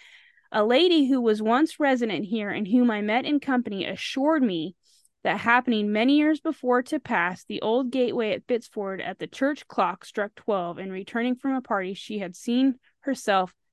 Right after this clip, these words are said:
the hound start." Then <laughs> goes on, like, there's a whole, um, uh, not sonnet, but it's, there's a whole poem that's several stanzas long about the legend of her.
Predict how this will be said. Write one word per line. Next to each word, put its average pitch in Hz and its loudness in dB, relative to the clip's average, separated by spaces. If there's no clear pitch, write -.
the 196 -6
hound 185 -4
start." - -6
Then 277 8
<laughs> - -
goes 220 2
on, 190 6
like, 196 2
there's 240 6
a 240 6
whole, 247 6
um, 180 -4
uh, 196 -4
not 233 0
sonnet, 196 -4
but 190 0
it's, - -8
there's 214 -2
a 208 -8
whole 269 4
poem 208 -2
that's - -10
several 226 2
stanzas 196 -6
long 180 -2
about 170 -4
the 180 -12
legend 175 -8
of - -14
her. - -8